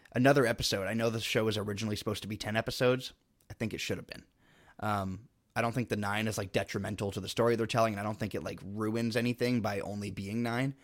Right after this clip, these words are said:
But there's moments in this particular arc of the story that I really would have liked to see, and maybe we'll get pieces of them in the next season. But, um, you know, Ellie giving Joel the photo of Sarah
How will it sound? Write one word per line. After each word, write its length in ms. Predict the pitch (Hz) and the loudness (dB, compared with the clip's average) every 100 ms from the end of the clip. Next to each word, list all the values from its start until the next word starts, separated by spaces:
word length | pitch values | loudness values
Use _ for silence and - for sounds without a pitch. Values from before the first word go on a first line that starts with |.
| - - _ | -20 -20 _
But 300 | - 98 - _ _ _ _ - | 0 2 -2 _ _ _ _ 6
there's 200 | 139 131 | 6 8
moments 600 | 123 120 107 90 - - _ - _ | 6 4 2 -2 -6 -8 _ -20 _
in 140 | 113 110 | -4 0
this 140 | 107 | 0
particular 640 | - - 120 - 104 101 - | -2 0 2 2 0 0 0
arc 260 | 107 104 98 | 2 2 0
of 100 | 90 | -4
the 60 | |
story 440 | - - 95 73 90 | -4 -2 -2 -4 -2
that 120 | 104 | 0
I 60 | 107 | 2
really 320 | 107 131 139 | 4 4 4
would 100 | 123 | 4
have 140 | 107 | 2
liked 180 | 107 107 | 0 0
to 80 | 107 | -2
see, 320 | - 107 98 - | -4 -6 -10 -10
and 160 | 113 110 | -4 0
maybe 420 | 110 113 110 107 _ - _ _ | 2 2 2 0 _ -20 _ _
we'll 140 | - 107 | -2 0
get 180 | 113 - | 0 -2
pieces 340 | 110 - 113 | -4 -2 2
of 140 | 117 | 2
them 140 | 113 113 | 2 0
in 40 | |
the 60 | 101 | 0
next 220 | 104 - | -2 0
season. 300 | 110 107 123 | 0 2 2
But, 220 | 104 - _ _ _ _ _ - | 0 -2 _ _ _ _ _ -2
um, 360 | 101 95 85 _ - | -2 -2 -4 _ -4
you 80 | 120 | 0
know, 160 | 98 - | 0 0
Ellie 440 | 107 117 117 120 - _ | 2 4 4 0 -8 _
giving 300 | 117 107 104 | -2 0 -2
Joel 380 | 101 101 107 104 | 0 0 0 -2
the 120 | 110 | -4
photo 320 | - 101 101 | -2 0 0
of 140 | 98 - | -2 -2
Sarah 460 | 101 101 110 123 | -2 2 2 0